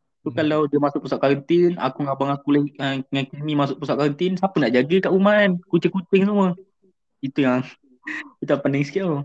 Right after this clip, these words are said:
Speaker 1: So, bila aku dengan Kimi dia masuk pusat kuarantin tu, okey lah. Lepas tu, ikutkan kita orang masuk pusat kuarantin tu sampai sembilan hari bulan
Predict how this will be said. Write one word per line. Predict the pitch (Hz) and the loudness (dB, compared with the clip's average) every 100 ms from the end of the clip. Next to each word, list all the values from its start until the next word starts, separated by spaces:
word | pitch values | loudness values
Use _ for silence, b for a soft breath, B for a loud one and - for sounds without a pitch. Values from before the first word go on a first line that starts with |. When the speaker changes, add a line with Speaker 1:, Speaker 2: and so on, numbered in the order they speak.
| - _ _ _ - | -10 _ _ _ -2
Speaker 1:
So, | 147 | 0
bila | 147 147 139 131 | 4 4 4 2
aku | 151 | 0
dengan | 151 147 | -2 -2
Kimi | 170 156 156 | -4 -6 -4
dia | 151 | -6
masuk | 151 175 | -6 -8
pusat | - 139 | -8 -4
kuarantin | 156 160 180 180 | -4 -2 -4 -4
tu, | 170 127 | -6 -12
okey | - 131 127 | -6 -2 -2
lah. | 110 113 _ _ _ _ _ _ _ - | -2 -6 _ _ _ _ _ _ _ 0
Lepas | 131 143 147 | 2 2 2
tu, | 190 180 - | 0 0 -4
ikutkan | 147 196 196 190 180 _ _ | -2 0 2 0 -2 _ _
kita | 160 147 | -6 0
orang | 180 175 | 2 2
masuk | 175 160 | 0 -2
pusat | - 139 | -4 -2
kuarantin | 170 175 190 | -2 -2 -2
tu | 202 196 | -2 0
sampai | 175 175 160 156 156 151 | 0 2 2 4 2 0
sembilan | - 160 160 151 | -2 -2 0 0
hari | 156 156 | 0 2
bulan | 156 | 2